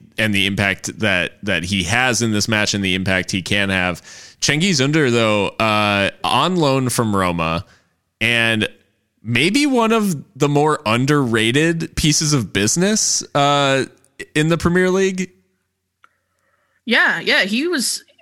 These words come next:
Speaker 2: great for Roma. I mean, he took up a lot of the things that Mohamed Salah used to do for Roma when, after, after Mo Salah left for Liverpool. And, um, Leicester just,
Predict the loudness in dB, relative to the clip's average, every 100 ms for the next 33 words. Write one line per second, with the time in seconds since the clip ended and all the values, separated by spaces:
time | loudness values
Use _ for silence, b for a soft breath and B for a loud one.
0 | -8 -2 -2 0 -2 0 0 0 0 0
1 | -2 -2 -4 -2 -2 -2 -2 -2 2 0
2 | 0 -2 -6 -4 -2 0 0 0 -2 -4
3 | -2 -2 -2 -4 -6 -6 -6 -8 -6 -6
4 | -4 -4 -6 -6 -8 -8 -10 -8 -6 -6
5 | -4 -2 -2 -4 -8 -8 -8 -8 -6 -4
6 | -4 -6 -6 -6 -6 -4 -6 -4 -4 -6
7 | -10 B B B B -6 -2 0 -2 -6
8 | -10 _ _ _ _ _ _ _ _ -20
9 | -4 -2 -2 -2 -2 -2 -2 -4 -4 -10